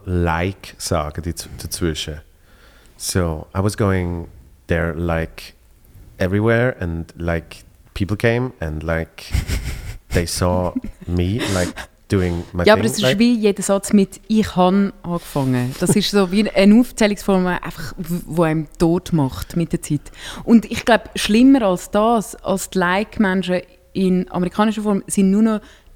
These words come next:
Speaker 2: die Schweizer Menschen, die länger in Amerika gelebt haben und nachher immer wieder so, äh, Gelenk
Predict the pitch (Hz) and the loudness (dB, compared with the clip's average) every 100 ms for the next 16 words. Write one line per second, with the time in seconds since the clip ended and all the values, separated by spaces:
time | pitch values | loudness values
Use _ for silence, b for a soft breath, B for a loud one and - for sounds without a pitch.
0 | - 196 233 247 - 240 208 202 208 190 | -6 2 2 2 0 2 2 2 0 0
1 | 190 - 185 190 220 214 - 202 185 208 | -4 0 4 6 4 0 0 2 4 2
2 | - - 208 202 - - 196 190 202 220 | -2 -2 0 0 0 2 4 4 2 0
3 | - b b 226 233 233 190 214 233 214 | -4 b b 6 8 6 2 0 0 0
4 | - 180 175 b b b b b - 175 | 2 2 2 b b b b b 0 2
5 | 175 170 170 - 180 185 226 | 4 2 0 2 2 2 -2